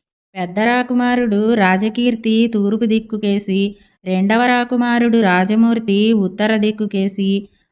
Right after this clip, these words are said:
మూడవ రాకుమారుడు రాజస్నేహి దక్షిణ దిక్కుకేసి పయనమయ్యారు. సూర్యాస్తమయం అయ్యేసరికి వెనుదిరిగి భవనం చేరుకోవాలని నిర్ణయించుకున్నారు. రాజకీర్తి చాలా దూరం నడిచి ఒక అడవిని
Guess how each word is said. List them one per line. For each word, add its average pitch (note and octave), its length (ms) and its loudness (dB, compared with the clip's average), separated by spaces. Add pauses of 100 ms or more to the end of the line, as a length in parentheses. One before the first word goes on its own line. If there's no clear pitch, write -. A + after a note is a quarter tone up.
(140)
మూడవ A3 360 -2
రాకుమారుడు A#3+ 720 0
రాజస్నేహి A3 960 2
దక్షిణ A3+ 440 2
దిక్కుకేసి A3 760 0
పయనమయ్యారు. F#3+ 920 0 (380)
సూర్యాస్తమయం B3+ 920 4
అయ్యేసరికి A3 920 2
వెనుదిరిగి A3+ 580 2
భవనం G3+ 540 4
చేరుకోవాలని G#3 1080 0 (280)
నిర్ణయించుకున్నారు. G3 1160 0 (320)
రాజకీర్తి A#3 960 0
చాలా G3 340 4
దూరం A#3 400 2
నడిచి G3+ 460 2
ఒక B3 260 2
అడవిని A3+ 720 4